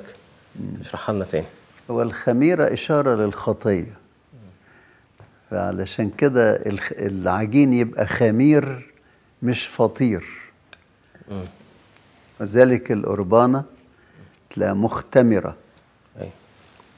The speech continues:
Speaker 1: مختمرة يعني فيها خمير، إشارة إن المسيح حمل خطايانا.
Speaker 2: مم.
Speaker 1: حمل عنا خطايانا، وهو ده مفهوم الفداء.
Speaker 2: لكن الخطية ماتت لما القربانة دخلت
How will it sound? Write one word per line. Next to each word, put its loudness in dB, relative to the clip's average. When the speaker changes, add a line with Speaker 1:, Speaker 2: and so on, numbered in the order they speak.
Speaker 1:
مختمرة 6
يعني 4
فيها 4
خمير، -2
إشارة 4
إن 2
المسيح -2
حمل 2
خطايانا. -4
Speaker 2:
مم. -8
Speaker 1:
حمل 2
عنا 2
خطايانا، -8
وهو 4
ده 4
مفهوم 0
الفداء. -2
Speaker 2:
لكن 2
الخطية 4
ماتت 4
لما 0
القربانة 0
دخلت 0